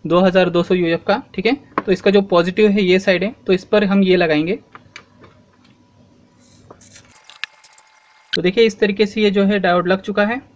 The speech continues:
अभी हम इस पर negative लगाएंगे। तो इसका जो ब्लैक side है वो negative है, तो इसे हम turn कर लेंगे। तो ये capacitor का white पट्टा है वो negative है, तो इसको हम ऐसे करके लगा देंगे।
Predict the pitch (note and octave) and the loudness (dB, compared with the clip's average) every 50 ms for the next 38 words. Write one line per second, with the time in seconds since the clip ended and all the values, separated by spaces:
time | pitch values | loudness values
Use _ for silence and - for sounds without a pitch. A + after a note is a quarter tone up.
0 | - - E3 F#3 G3+ G3 G#3 G#3+ G#3+ G3+ - A3 A3 A3+ - - - F#3 F3 F3 | -12 -6 -2 0 2 2 2 0 -2 -2 -2 -4 -4 -4 -6 -8 -6 -4 -2 0
1 | F#3 F3+ G#3 G3 G3 F3+ E3 E3 E3+ F3+ G#3 A#3 - _ _ _ _ - - - | 0 0 2 2 2 0 0 -4 -4 -6 -8 -10 -12 _ _ _ _ -20 -20 -20
2 | - - - _ - - G#3+ - G3+ F#3+ - A3 G#3+ A3 A3 A3 G#3+ G3 G3 G#3 | -20 -20 -20 _ -8 -6 -4 -2 -2 -2 0 2 2 4 4 2 2 -2 -6 -10
3 | F#3+ F3 F3+ F#3 G3 G3 - G#3+ G3 F#3+ G3+ A3 A#3 - - _ _ _ - F#3 | -6 -2 0 0 0 0 2 2 2 2 2 0 -2 -6 -14 _ _ _ -2 0
4 | F#3 F3+ F3 E3+ F#3 F3+ F#3+ F3+ F3 F#3+ A#3 B3+ - _ - F#3+ E3 - - F#3 | 2 2 2 0 0 0 0 0 0 -2 -4 -6 -10 _ -6 -6 -4 -2 -2 0
5 | F#3+ F#3+ F#3 G3 F3+ F#3 G3 G3 F3 E3 F3 F3 F3+ G3+ A#3 - _ - _ - | 0 0 0 0 -2 0 0 0 -2 -2 -2 -4 -4 -4 -6 -8 _ -20 _ -8
6 | F3+ E3+ E3+ E3 D#3+ F3+ E3 - F#3 F3+ F3 F#3 F#3 F#3+ F#3+ F3+ E3+ E3+ F3 F3+ | -6 -4 -4 -4 -4 -4 -6 -6 -6 -8 -8 -10 -6 -2 -2 0 0 0 -2 0
7 | - F#3 F#3 - F3+ F3 F3 F3 F3 E3+ E3 D#3+ D3+ D#3+ D#3 - D#3+ E3 F3+ - | -2 -4 -2 0 -2 0 0 -2 -2 -4 -4 -4 -6 -6 -8 -8 -8 -8 -8 -10
8 | - - _ _ - E3+ E3 - - F#3 F3 F3 F3+ F#3+ F#3+ - D#3+ D#3 - G3 | -12 -20 _ _ -10 -10 -10 -8 -6 -6 -4 -4 -6 -6 -8 -8 -10 -8 -8 -8
9 | F#3+ - E3 E3 - E3+ D#3+ D#3 C#3+ C3+ C#3 C3+ D3 D#3+ F#3 B3 | -8 -8 -8 -6 -6 -6 -4 -4 -4 -4 -4 -4 -4 -4 -6 -8